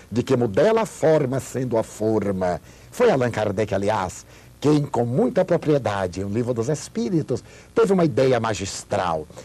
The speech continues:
Entre a semente e a casca, no fruto, há um perisperma. Entre o espírito e a matéria, há um perispírito.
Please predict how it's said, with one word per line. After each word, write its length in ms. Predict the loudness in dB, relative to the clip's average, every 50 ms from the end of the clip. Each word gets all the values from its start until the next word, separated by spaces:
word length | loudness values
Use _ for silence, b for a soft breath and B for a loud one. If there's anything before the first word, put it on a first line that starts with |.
| B B B
Entre 460 | 2 4 6 6 4 4 2 2 2
a 40 | 0
semente 460 | 0 0 0 0 0 0 -2 -2 -2
e 40 | -2
a 60 | -2
casca, 480 | -2 -2 -2 -2 -2 -2 -4 -6 -6 -6
no 80 | -6 -6
fruto, 500 | -8 -8 -4 0 2 2 2 0 -2 -4
há 40 |
um 100 | -4 -6
perisperma. 1040 | -6 -4 -4 -4 -4 -4 -8 -12 -10 -4 0 0 2 2 0 0 -2 -4 -4 -6 -6 -8 B B B B B B B
Entre 400 | 4 4 4 4 2 4 4 4
o 80 | 4
espírito 760 | 4 2 -2 -8 -6 -2 0 0 0 0 -2 -4 -4 -4 -4 -2
e 80 | 0
a 80 | 0 0
matéria, 640 | 0 -4 -4 -2 0 2 2 2 4 2 2 0 0 B B B B B B
há 120 | 0 2
um 120 | 2 2
perispírito. 960 | 2 2 2 2 2 0 -6 -10 -8 -4 -4 -2 -2 -2 -4 -4 -4 -6 -8